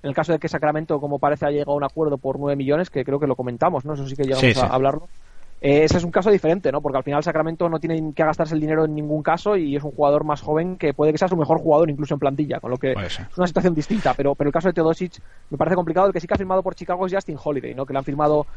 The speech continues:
Speaker 1: eh, creo que son nueve millones o ocho con algo millones por dos años,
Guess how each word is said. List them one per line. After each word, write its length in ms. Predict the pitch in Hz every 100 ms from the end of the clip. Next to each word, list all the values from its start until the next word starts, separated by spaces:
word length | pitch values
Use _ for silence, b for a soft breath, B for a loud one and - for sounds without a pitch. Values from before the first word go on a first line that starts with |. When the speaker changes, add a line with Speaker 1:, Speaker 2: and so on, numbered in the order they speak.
| b b -
Speaker 1:
eh, 160 | 143
creo 120 | 135
que 60 | 156
son 280 | 160 165 147 151
nueve 460 | 160 170 160 156
millones 440 | 156 151 170 160 -
o 60 |
ocho 180 | 151 -
con 80 | 156
algo 160 | 156 156
millones 260 | 151 151
por 140 | - 147
dos 140 | 147
años, 400 | 156 170 202